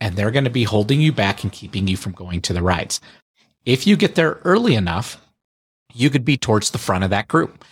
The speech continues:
And then when the park officially opens, or when they decide to let you go towards the rides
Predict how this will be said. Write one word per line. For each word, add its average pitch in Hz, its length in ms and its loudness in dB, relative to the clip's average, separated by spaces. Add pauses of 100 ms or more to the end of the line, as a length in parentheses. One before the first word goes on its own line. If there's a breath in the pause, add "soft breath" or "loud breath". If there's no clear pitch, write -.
(320 loud breath)
And 107 180 0
then 117 140 2
when 113 140 2
the 101 60 2
park - 340 -2
officially 156 560 2
opens, - 420 0
or 107 60 2
when 101 160 2
they 113 160 2
decide 117 340 -2
to 104 60 -2
let 104 300 0
you 101 100 0
go 95 180 0
towards 185 460 -2
the 95 100 0
rides 90 460 -2